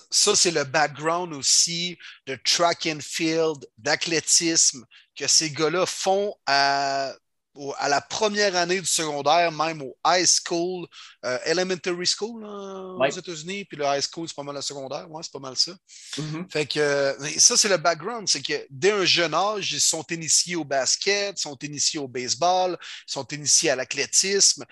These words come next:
Speaker 1: Fait que rapidement, tu fais des, des, des longues distances de course, des sauts à longueur et tout ça. Fait que c'est ce qui est, c'est ce qui fait que, bon, rendu à l'université, ils choisissent le football, OK,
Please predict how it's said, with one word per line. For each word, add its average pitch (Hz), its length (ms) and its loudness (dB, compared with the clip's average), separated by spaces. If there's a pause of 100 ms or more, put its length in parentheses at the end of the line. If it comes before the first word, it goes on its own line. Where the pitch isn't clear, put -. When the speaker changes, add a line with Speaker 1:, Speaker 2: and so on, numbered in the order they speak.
(220)
Speaker 1:
Fait - 80 -18
que - 100 -4
rapidement, 180 640 0
tu - 220 2
fais 151 220 0
des, 131 200 -10
des, 120 160 -12
des 135 100 -8
longues 160 220 -6
distances 143 460 2
de 185 100 -2
course, 175 520 -4
des 123 120 -10
sauts 147 300 2
à 135 60 6
longueur 170 600 0
et 135 80 -6
tout 147 180 -6
ça. 170 280 4 (320)
Fait 131 120 -6
que - 80 0
c'est 202 200 4
ce - 80 4
qui - 140 0
est, 151 140 0
c'est - 280 4
ce - 120 2
qui - 140 -12
fait 185 260 -4
que, 139 160 -8
bon, 151 260 -2
rendu 143 280 -2
à - 20 0
l'université, 160 540 -2
ils 151 100 0
choisissent 143 400 0
le 147 80 -2
football, 160 480 0
OK, 135 220 -4